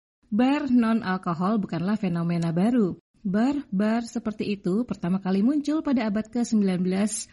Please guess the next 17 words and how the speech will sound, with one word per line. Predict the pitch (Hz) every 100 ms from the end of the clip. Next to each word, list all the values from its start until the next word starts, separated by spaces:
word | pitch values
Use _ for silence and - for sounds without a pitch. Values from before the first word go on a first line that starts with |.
| _
sebagai | - 214 196 190
bagian | 190 170 156 156 202
dari | 208 190
gerakan | 165 160 151 185 185
moderasi | 254 269 233 214 208 - 208 208
konsumsi | 285 247 180 175 175
alkohol. | 165 170 185 202 202 170 160 165 - _ _ _ -
Namun, | 185 185 269
sementara | 330 240 240 226 226 226
bar-bar | 196 220 233 247 208 190 214 220
non-alkohol | 220 214 196 202 208 294 277 208 233
pada | 214 175
masa | 170 170
itu | - 180 240
ditujukan | 208 175 180 269 247 196
untuk | 190 190 190 -
non-peminum | 214 220 262 269 247 247 247 247 320